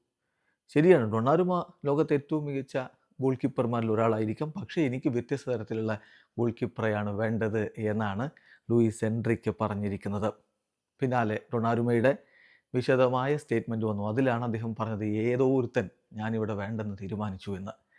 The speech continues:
അദ്ദേഹത്തിൻ്റെ സ്റ്റേറ്റ്മെന്റിലേക്ക് പോകാം. "Uh, to the special Paris fans" എന്ന് പറഞ്ഞുകൊണ്ട് അദ്ദേഹം കുറിക്കുന്നു. ഇവിടെ ഞാൻ വന്ന ആദ്യ ദിവസം മുതൽ ഞാൻ എല്ലാം സമർപ്പിച്ച് on and off the pitch-ിൽ ഈ ടീമിന് വേണ്ടി കളിച്ചിട്ടുണ്ട്.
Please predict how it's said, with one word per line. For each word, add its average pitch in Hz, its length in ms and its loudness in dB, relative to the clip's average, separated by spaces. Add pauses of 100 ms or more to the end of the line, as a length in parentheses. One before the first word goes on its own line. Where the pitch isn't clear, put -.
(320)
അദ്ദേഹത്തിൻ്റെ 110 360 2
സ്റ്റേറ്റ്മെന്റിലേക്ക് 113 640 -2
പോകാം. 107 360 0 (320)
"Uh, 92 160 -8
to 139 340 2 (120)
the 180 140 -2
special 120 600 2
Paris 107 420 -2 (120)
fans" 104 340 -2
എന്ന് 113 120 -6
പറഞ്ഞുകൊണ്ട് 107 300 -2
അദ്ദേഹം 104 240 -2
കുറിക്കുന്നു. 107 420 -4 (800)
ഇവിടെ 135 320 6
ഞാൻ 127 200 2
വന്ന 120 200 2
ആദ്യ 120 320 2
ദിവസം 117 380 0
മുതൽ 113 360 2 (680)
ഞാൻ 113 140 0
എല്ലാം 127 360 6
സമർപ്പിച്ച് 117 540 -2 (340)
on 123 120 -2
and 120 100 0
off 113 140 0 (100)
the 98 60 -4
pitch-ിൽ 113 440 -2 (240)
ഈ - 20 0 (140)
ടീമിന് 117 220 0
വേണ്ടി 110 280 -2 (100)
കളിച്ചിട്ടുണ്ട്. 107 580 0